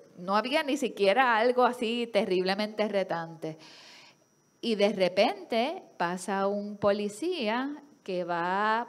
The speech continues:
por las cinco filas de, de policías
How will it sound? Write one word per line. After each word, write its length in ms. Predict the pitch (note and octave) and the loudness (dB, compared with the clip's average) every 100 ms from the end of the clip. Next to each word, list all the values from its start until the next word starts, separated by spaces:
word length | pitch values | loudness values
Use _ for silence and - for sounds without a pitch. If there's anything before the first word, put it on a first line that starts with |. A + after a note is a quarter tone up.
| - | 2
por 180 | G#3 F#3+ | 6 6
las 220 | F#3 F3+ | 4 0
cinco 460 | - F#3+ G3+ A#3 | -6 -10 -6 -6
filas 440 | A#3 B3 B3 A#3+ A#3+ | -4 -6 0 0 0
de, 500 | A3 G#3 G3+ G3 F3+ | 0 0 0 0 -2
de 160 | G#3 G#3+ | -2 -4
policías 760 | G#3+ A3 A3 A#3 D#4+ E4+ A#3+ | -4 -4 -4 -6 -4 0 0